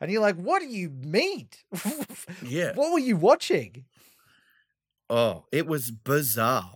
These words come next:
Speaker 2: It was bizarre that, like, he must, I tried to look up if he supports a particular team or whatever, um,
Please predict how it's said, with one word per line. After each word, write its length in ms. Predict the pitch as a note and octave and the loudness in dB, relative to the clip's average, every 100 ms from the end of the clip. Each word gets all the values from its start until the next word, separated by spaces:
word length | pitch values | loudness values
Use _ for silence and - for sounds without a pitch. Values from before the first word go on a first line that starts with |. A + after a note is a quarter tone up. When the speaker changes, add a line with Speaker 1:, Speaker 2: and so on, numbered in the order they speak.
| - | -8
Speaker 2:
It 100 | C#3+ | -4
was 140 | D#3+ | -4
bizarre 540 | - C#3 A2+ B2+ C#3 C3 | -4 -4 0 2 2 0
that, 260 | C3+ - - - _ _ _ _ _ _ _ _ | -2 -4 -8 -20 _ _ _ _ _ _ _ _
like, 180 | D3+ D3+ | -6 -4
he 140 | F#3+ | -4
must, 560 | F#3 G3 G3+ - - - _ _ _ _ | 2 2 2 -4 -10 -14 _ _ _ _
I 100 | D#3+ | -6
tried 260 | - G#3+ G3 | 2 2 2
to 60 | |
look 200 | F3 D3+ | -4 0
up 180 | D3 B2+ _ _ _ F#2+ - - - _ _ - | 0 -2 _ _ _ -16 -16 -18 -20 _ _ -8
if 180 | B2+ | -6
he 100 | C#3 | -4
supports 540 | A#2 - - B2 A2 - | -6 -8 -6 -4 -4 -10
a 40 | |
particular 420 | - A2+ G#2 G#2+ | -12 -14 -10 -10
team 480 | G#2+ E3 D#3+ D#3+ D#3 | -6 -2 -2 -2 -4
or 140 | C3 A2+ | -4 -2
whatever, 480 | A2+ A2 A2 A2 - _ _ _ _ _ | -4 -4 -4 -6 -12 _ _ _ _ _
um, 580 | A#2 A2 G#2+ G#2 G2+ | 2 2 0 -2 -8